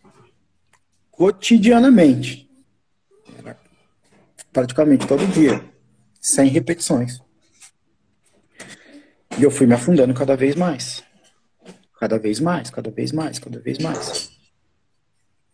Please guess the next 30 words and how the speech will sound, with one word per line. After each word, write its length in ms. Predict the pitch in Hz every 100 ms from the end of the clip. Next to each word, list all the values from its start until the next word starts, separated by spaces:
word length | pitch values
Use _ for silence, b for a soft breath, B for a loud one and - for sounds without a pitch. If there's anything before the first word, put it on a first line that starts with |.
| -
Eu, 160 | 131 131 - - -
eu 240 | - 139 143
comecei 400 | 143 147 139 151
a 60 |
me 100 | 135
tratar, 540 | 135 156 156 180 196 214
né, 260 | 151 170
e 340 | 143 131 113 - _ _
comecei 340 | - 127 127
a 40 | 123
tomar 240 | 127 120
remédio. 520 | 127 127 131 170 190 - _ _ _ _ _ _ _ b b b b b _
E 120 | 139
hoje 340 | 156 202 156
eu 160 | 143 147
trabalho 340 | 139 131 131
com 100 | 127
remédio. 420 | 123 120 110 - _ _ _ _ _ _ _ _ _ _ _ _ _ - - - _
Eu 160 | 127
trabalho 460 | 123 135 - - -
na 100 | -
indústria 280 | 131 131 135
farmacêutica. 800 | 135 135 135 135 131 165 - b b b b b b b _ - _ _ _
Então 180 | - 117
eu 100 | 143
consigo 420 | 143 127 151 165
explicar 520 | 165 151 147 - 151
pra 120 | 180
você 480 | 151 131 - 139 156
ali, 400 | 143 123 131 156